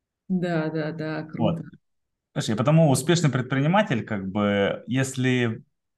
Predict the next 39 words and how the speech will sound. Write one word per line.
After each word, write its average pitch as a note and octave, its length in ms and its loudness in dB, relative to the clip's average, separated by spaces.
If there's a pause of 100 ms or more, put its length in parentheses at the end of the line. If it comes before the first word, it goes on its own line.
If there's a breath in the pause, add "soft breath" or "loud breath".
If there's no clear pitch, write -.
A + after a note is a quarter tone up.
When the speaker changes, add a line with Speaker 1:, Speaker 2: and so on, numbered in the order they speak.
(380)
Speaker 2:
ну, D3 200 4
вот, A#2+ 140 -2
как A2+ 160 -2
бы, A2 80 -2
такую B2+ 320 0
вот A#2 120 2
наполняющую A#2+ 720 2
историю G#2 320 -2
в G2+ 40 -2
жизни A2 280 2
мало, C#3 400 4
если F#2+ 240 -8
всё, D#3+ 220 -2
что C#3+ 180 -4
наполняло A#2 540 0
жизнь, A2 500 -2 (600)
это B2 200 -4
решение C3 640 0
проблемы A#2 460 0
голода, A#2 600 0 (180)
это E3+ 120 -6
не F#3 100 0
значит, G3+ 200 2
что - 120 -4
обязательно B2 480 0
он G#2+ 100 2
пытался G#2+ 340 -4
заработать G2+ 540 -2
на, E2 640 0
на, D#2 320 -2
на, E2 200 -4
как D2 220 -12
бы, E2 100 -8
на, E2+ 160 -4
не F#2+ 60 -4
знаю, E2 160 -2
на F#2 80 -2
кусок G2+ 320 -6
хлеба. G#2 480 -2